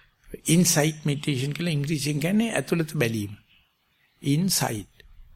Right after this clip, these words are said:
අවුට්සයිට් නෙවෙයි. ඒ, ඒ සතියට ගත්තට පස්සේ තියෙන එකම මේ අපි කියන්නේ රිවර්ස් එකට දාලා තිබෙන වාහනයක්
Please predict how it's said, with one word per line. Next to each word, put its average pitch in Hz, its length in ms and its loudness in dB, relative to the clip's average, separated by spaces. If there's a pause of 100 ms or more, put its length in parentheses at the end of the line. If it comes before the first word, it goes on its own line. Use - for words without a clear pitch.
(280)
අවුට්සයිට් 170 580 0
නෙවෙයි. 98 260 -2 (960)
ඒ, 185 280 4
ඒ 196 160 8
සතියට 170 560 0
ගත්තට 185 420 -2
පස්සේ 151 420 0
තියෙන 160 380 0
එකම 185 340 2
මේ 151 240 2 (220)
අපි 117 200 -4
කියන්නේ 107 280 -2
රිවර්ස් 123 280 2
එකට 135 200 0
දාලා 127 260 0
තිබෙන 135 220 2
වාහනයක් 113 680 0